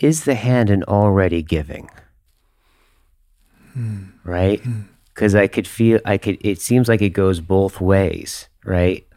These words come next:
Speaker 2: Mm-hmm.
Speaker 1: Like, what calls forth the hand, right? And it has this quality of its opening is already a giving to whatever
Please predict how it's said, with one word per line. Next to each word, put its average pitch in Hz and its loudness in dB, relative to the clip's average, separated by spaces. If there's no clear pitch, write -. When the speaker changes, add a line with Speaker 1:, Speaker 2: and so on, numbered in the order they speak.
Speaker 2:
Mm-hmm. 104 -8
Speaker 1:
Like, 87 -2
what 135 0
calls 135 0
forth - -2
the 101 0
hand, 85 -4
right? 90 0
And 98 -2
it 92 -4
has 98 0
this 92 -6
quality 92 0
of 87 -4
its 92 -4
opening 95 0
is 82 -4
already 90 2
a 80 -6
giving 82 -4
to - -10
whatever 85 -4